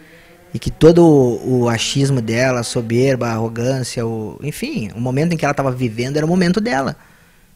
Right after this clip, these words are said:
E que havia tempo para todas as coisas, e que eu tinha que respeitar aquilo, e que o tempo dela i-, ia chegar. E Deus me mostrou que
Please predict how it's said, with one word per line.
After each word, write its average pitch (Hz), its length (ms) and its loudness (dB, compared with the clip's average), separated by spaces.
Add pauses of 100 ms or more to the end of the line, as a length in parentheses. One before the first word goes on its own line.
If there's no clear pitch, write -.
(140)
E 117 40 -12
que 143 120 0
havia 123 300 2
tempo 113 260 -2
para 151 180 0
todas 110 240 -2
as 135 120 -2
coisas, 220 600 -2
e 113 120 -10
que - 100 -6
eu 110 60 0
tinha 110 160 -8
que - 100 -12
respeitar 139 480 -6
aquilo, 104 420 -8 (840)
e 113 100 -14
que 139 220 -6
o 151 60 -4
tempo 107 420 0
dela 117 320 -2
i-, 139 200 -2
ia 127 120 2
chegar. 247 500 -6 (2750)
E 113 120 -12
Deus 123 320 0
me 160 120 2
mostrou 185 520 2
que 131 360 -4